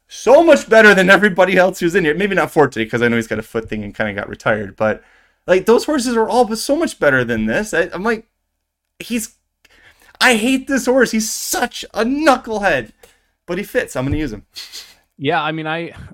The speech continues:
Speaker 2: he's my second pick. <laughs> Like, I kinda went back and forth on this one. Um, and, and he's never faced older. It's the first time he's gonna face older. Generally not a great spot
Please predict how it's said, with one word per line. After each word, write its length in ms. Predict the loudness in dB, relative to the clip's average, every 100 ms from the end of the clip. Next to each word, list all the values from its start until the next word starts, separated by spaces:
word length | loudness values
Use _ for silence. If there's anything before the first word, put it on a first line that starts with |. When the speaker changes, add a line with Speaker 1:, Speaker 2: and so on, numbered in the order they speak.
| -10
Speaker 2:
he's 200 | -8 -6
my 80 |
second 420 | -10 -10 -10 -10 -6
pick. 360 | -4 -4 -8 -10 -10
<laughs> 100 | -6
Like, 240 | -6 -4
I 100 | -6
kinda 400 | -4 -8 -6 -8
went 220 | -10 -10
back 260 | -10 -10 -10
and 140 | -12
forth 320 | -10 -10 -10 -12
on 140 | -12
this 180 | -12 -10
one. 260 | -8 -10 -12 -20 -20 -20 -6
Um, 400 | -2 -2 -2 -6 -8
and, 120 | -8 -8
and 180 | -10 -12
he's 140 | -10 -6
never 200 | -6 -6
faced 300 | -6 -6 -2
older. 440 | -2 -2 -6 -8 _ _
It's 80 | _
the 60 | -10
first 280 | -4 -4 -4
time 200 | -6 -6
he's 80 | -8
gonna 220 | -8 -10
face 300 | -8 -8 -6
older. 260 | -4 -4 -4
Generally 340 | -8 -8 -8
not 200 | -8 -8
a 20 | -8
great 280 | -10 -12
spot 340 | -12 -10 -10